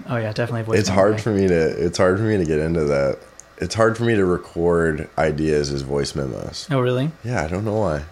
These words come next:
Speaker 1: I
Speaker 2: I'm
Speaker 1: have to.
Speaker 2: Really?
Speaker 1: Because I will forget them very quickly.
Speaker 2: I r-, usually will ri-, ri-, write 'em down.
Speaker 1: Yeah.
Speaker 2: Yeah. I'll, maybe I should try voice memoing again.
Speaker 1: It's, yeah, it's helpful to, uh,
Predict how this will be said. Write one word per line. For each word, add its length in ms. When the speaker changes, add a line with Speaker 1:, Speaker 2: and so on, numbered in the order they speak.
Speaker 1:
I 120
Speaker 2:
I'm 60
Speaker 1:
have 320
to. 240
Speaker 2:
Really? 320
Speaker 1:
Because 280
I 80
will 140
forget 360
them 280
very 300
quickly. 420
Speaker 2:
I 140
r-, 160
usually 340
will 80
ri-, 260
ri-, 100
write 280
'em 140
down. 540
Speaker 1:
Yeah. 280
Speaker 2:
Yeah. 220
I'll, 120
maybe 260
I 40
should 200
try 220
voice 300
memoing 600
again. 300
Speaker 1:
It's, 400
yeah, 220
it's 160
helpful 440
to, 300
uh, 300